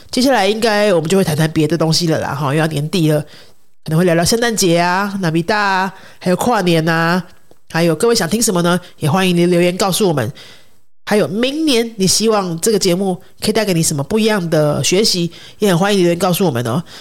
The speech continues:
如果可以的话，帮我们到Apple Podcast留个五星评论，然后顺便告诉我们你明年希望可以台瓜夫妻教你们什么样的西班牙文，或者谈论什么样的话题，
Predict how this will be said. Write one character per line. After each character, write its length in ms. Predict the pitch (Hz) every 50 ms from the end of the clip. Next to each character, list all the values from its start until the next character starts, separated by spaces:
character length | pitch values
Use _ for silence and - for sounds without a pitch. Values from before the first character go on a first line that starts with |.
| - - -
如 100 | - 208
果 340 | 208 220 208 190 175 165 160 160
可 120 | - -
以 80 | 262 -
的 100 | 233 208
话， 200 | 240 262 - -
帮 200 | - - 208 220
我 60 | 220
们 180 | 196 180 170 175
到 160 | 214 196 175 - -
Apple 220 | - 226 - 240
Podcast 360 | 190 214 220 240 208 165 - 151
留 160 | 165 160 160
个 100 | 185 170
五 140 | 156 190 170
星 140 | 226 240
评 160 | 208 185 190 196
论， 180 | 208 190 160
然 100 | 147 147
后 80 | 139 160
顺 140 | - 226 190
便 100 | 202 185
告 140 | - -
诉 120 | 147 - 175
我 40 | 165
们 100 | 151 139 - - - - -
你 120 | - 147 143
明 200 | 147 151 165 185
年 160 | 175 165 156
希 200 | - - 170 170
望 240 | 180 170 135 - 147
可 120 | - -
以 160 | 151 143 131 -
台 140 | - -
瓜 120 | 151 180 180
夫 120 | - 185
妻 240 | 170 175 185 190 - - - - - -
教 220 | - - 175 185 196
你 100 | 180 160
们 160 | 143 131 139
什 140 | 135 - 139
么 80 | 156
样 100 | 165 180
的 80 | 160 151
西 140 | - - -
班 100 | 185 185
牙 100 | 175 170
文， 160 | 139 117 143
或 120 | 147 156
者 40 | 160
谈 200 | 160 - - 110
论 140 | 147 170 156 151
什 100 | - -
么 80 | 139
样 80 | 156 160 160
的 80 | 147
话 120 | 175 226 175
题， 160 | - 156